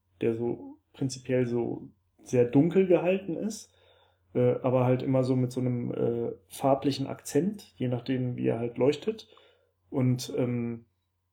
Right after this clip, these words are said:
ja, also auch, äh, wenig Musik und nur immer so, so industriellartig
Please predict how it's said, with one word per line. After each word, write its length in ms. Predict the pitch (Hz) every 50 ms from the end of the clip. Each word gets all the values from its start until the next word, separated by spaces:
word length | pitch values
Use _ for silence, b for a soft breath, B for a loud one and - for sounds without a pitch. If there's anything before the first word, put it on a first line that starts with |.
| _ _ _ _
ja, 300 | - - 117 123 139 143
also 220 | - 127 117 127 -
auch, 260 | - 135 131 - -
äh, 320 | - 127 123 117 113 117
wenig 400 | 123 127 139 151 156 147 147 -
Musik 480 | 143 135 123 123 131 160 196 208 202 -
und 320 | 294 160 147 135 135 135
nur 360 | 135 131 131 139 147 143 139
immer 220 | - 135 135 135 131
so, 260 | 123 127 131 127 127
so 180 | 123 127 127 -
industriellartig 1400 | - 135 135 139 139 139 135 - - - - - - 139 131 147 160 156 147 - - 135 139 147 147 - - 139